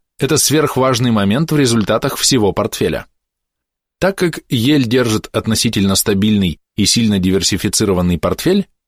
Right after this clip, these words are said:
выбор каждой отдельной бумаги становится не таким уж важным фактором для выявления общей доходности портфеля. То же самое можно сказать и о времени входа в рынок.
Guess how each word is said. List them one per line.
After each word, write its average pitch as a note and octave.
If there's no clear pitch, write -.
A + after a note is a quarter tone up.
выбор A#2+
каждой A2+
отдельной G2+
бумаги A2
становится G#2+
не A2
таким B2
уж -
важным A2
фактором C3+
для A2+
выявления D#3
общей D#3+
доходности G2+
портфеля. G2
То C3
же A2+
самое A2+
можно D3
сказать A2+
и C3+
о A2+
времени A#2
входа F#2
в F#2
рынок. F2+